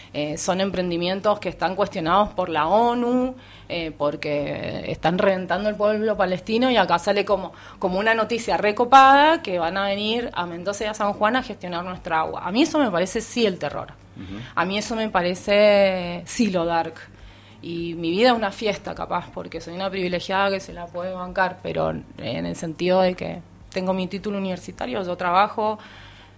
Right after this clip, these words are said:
Speaker 1: soy artista y, y vivo eso, pero hay mucha gente, y, y mi sobrino, por ejemplo, ¿qué va a hacer con su agua? Tiene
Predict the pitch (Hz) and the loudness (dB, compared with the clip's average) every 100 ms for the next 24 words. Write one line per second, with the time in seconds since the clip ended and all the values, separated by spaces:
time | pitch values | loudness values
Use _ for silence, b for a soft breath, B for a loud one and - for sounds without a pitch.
0 | - - 196 190 190 214 202 202 196 190 | -16 -4 0 0 0 -6 -2 2 4 4
1 | 180 - 69 - - - - - - - | 0 -6 -14 -18 -20 -20 -20 -20 -20 -20
2 | - 190 175 196 202 214 202 185 165 160 | -10 -8 -2 2 6 6 4 -2 -6 -4
3 | 165 160 151 - 160 185 196 214 208 226 | -4 -4 -6 -8 -8 -6 -8 -8 -8 -6
4 | 233 240 240 233 - 165 165 - - 165 | -4 -2 -2 -2 -4 -10 -12 -16 -16 -12
5 | 165 - 151 190 247 262 247 208 202 214 | -12 -6 -2 4 6 6 4 0 -4 -6
6 | 247 247 240 214 196 196 190 - 185 180 | -4 -4 -4 2 2 2 -6 -8 -12 -8
7 | 185 180 175 175 190 190 190 185 | -4 -4 -4 -6 -10 -8 -8 -10